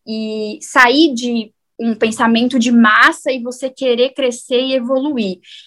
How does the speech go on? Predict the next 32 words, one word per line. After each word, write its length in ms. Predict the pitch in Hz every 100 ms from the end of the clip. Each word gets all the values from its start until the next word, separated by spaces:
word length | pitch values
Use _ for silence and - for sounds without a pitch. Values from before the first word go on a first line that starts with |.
| _
Então, 280 | 214 226 220
dentro 300 | 233 254 262
da 100 | 254
minha 220 | 247 254
história, 640 | 247 - 214 226 262 220 -
além 360 | 214 214 262
de 100 | 254
estudar 480 | 247 - 254 208 196
muito 640 | 202 214 226 226 - 202 - _ - - _
e 160 | 208 190
de 220 | 185 202
ter 240 | 202 240 233
pessoas 460 | 233 233 226 214
certas 680 | - 220 226 247 - 190 - -
na 100 | 202
minha 160 | 185
carreira, 640 | 180 185 185 214 247 233 220 _ _
eu 120 | 220
também 320 | 214 233 226 233
sempre 320 | 247 233 233
li 100 | 240
muitos 380 | 240 233 285 240
livros. 680 | 226 233 220 190 185 - _ _ _ _
E 320 | - 202 202 202
eu 60 |
sempre 320 | 214 277 294
incentivo 720 | 359 381 262 - - 294 285 240
as 80 |
pessoas 460 | - 226 233 220 226
que 100 | -
eu 240 | 214 214
amo 340 | 214 247 233